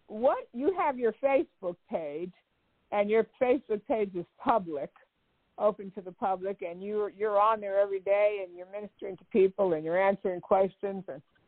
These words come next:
and, uh, so if you have any questions, you can go to Ron Roby, R O B E Y, and his Facebook page. But the biggest questions that you get from people,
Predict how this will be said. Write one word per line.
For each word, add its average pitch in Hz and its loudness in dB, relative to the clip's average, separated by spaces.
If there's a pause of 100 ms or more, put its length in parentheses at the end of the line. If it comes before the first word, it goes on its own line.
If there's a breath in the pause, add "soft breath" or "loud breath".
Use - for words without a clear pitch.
(360)
and, 170 -2
uh, 170 4 (220)
so 190 0
if 180 0
you 202 -2
have 208 2
any 190 -8
questions, 202 -6
you 180 -10
can 170 -12
go 185 4
to 180 0
Ron 175 0
Roby, 175 -2
R 175 0
O 175 0
B 180 -10
E 330 -6
Y, 185 4 (680)
and 170 -8
his 170 -8 (140)
Facebook 208 2 (140)
page. 156 -6 (260)
But 202 4 (720)
the 214 2
biggest 311 -4 (280)
questions 247 -4 (100)
that 208 -6
you 190 -14
get 220 -4 (420)
from 180 -8
people, 175 -6